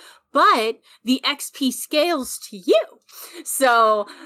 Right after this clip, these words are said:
<laughs> not only are you scaled down to match the mobs around you, but also, but with enough so that you still have an edge,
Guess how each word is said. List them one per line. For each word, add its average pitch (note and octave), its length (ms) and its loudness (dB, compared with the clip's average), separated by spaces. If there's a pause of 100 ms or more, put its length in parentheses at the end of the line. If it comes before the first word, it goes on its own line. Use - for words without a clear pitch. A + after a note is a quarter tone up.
(120)
<laughs> D#4+ 500 -4
not D#4 200 2
only F#4 240 -2
are C4 100 4
you C4+ 180 2
scaled C#4+ 460 -2
down D4 300 2
to C4+ 140 -4
match A#3 360 -4
the G#3+ 80 -8
mobs A3+ 460 0
around C4+ 420 -2
you, F3+ 380 -14 (420)
but A3 200 -2 (100)
also, G4+ 340 -2 (180)
but A#3+ 200 -2
with F4 160 -4
enough C4 360 0
so - 140 -18
that F#3+ 200 -6
you G3+ 80 -14
still F#3+ 200 -8
have E3+ 80 -8
an E3 100 -12
edge, E3+ 400 -14